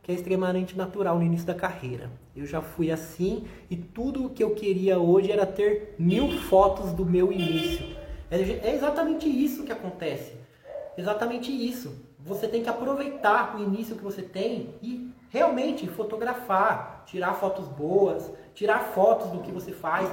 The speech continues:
ir documentando, porque isso a longo prazo vai formar uma linda história que você vai se orgulhar e que você vai orgulhar e dar exemplo pra outras pessoas.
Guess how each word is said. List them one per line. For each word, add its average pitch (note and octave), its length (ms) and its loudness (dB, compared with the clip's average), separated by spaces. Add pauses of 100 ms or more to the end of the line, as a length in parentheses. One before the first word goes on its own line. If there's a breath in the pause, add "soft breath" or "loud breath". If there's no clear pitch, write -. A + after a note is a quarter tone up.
(160)
ir A3+ 140 2
documentando, A#3+ 1040 -2
porque G3+ 200 -2
isso C4 320 2
a A#3 40 4
longo C4 420 2
prazo F#3+ 480 4 (360)
vai F#3+ 180 2
formar G3+ 320 4
uma G#3+ 180 2
linda A3 540 0
história D#3+ 640 -4
que - 120 -12
você F3 320 -8
vai E3 240 0
se G3 140 -4
orgulhar D#3+ 720 -4
e F#3 60 -8
que G3 160 -10
você F#3+ 340 0
vai F3+ 520 4 (180)
orgulhar G3 920 2
e F3 200 -8 (140)
dar G3+ 260 2
exemplo G3+ 540 0
pra F#3+ 200 -6
outras F#3 380 0
pessoas. C3+ 560 -10